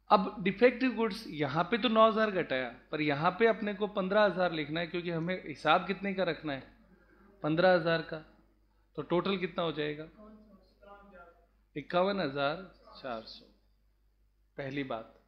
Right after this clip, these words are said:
सबसे इंपॉर्टेंट पॉइंट ये है, ठीक है। नंबर दो,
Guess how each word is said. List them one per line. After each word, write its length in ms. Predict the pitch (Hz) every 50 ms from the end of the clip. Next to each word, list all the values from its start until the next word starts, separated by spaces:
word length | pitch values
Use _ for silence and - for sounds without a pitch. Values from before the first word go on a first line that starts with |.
| _ _ _ _ _ _ _ _ _ _
सबसे 260 | - 156 151 - 190
इंपॉर्टेंट 480 | 180 180 165 185 185 175 180 175 170 147
पॉइंट 280 | 151 147 143 139 131 123 127
ये 160 | 120 120 113
है, 240 | 113 113 110 110 - _ _ _ _ _ _ _ _ _ _ -
ठीक 220 | - 160 - -
है। 100 | 208 - - - - _ _ _ _ _ _ _ _ _ _
नंबर 320 | 156 160 175 185 214 214 175
दो, 180 | 147 156 143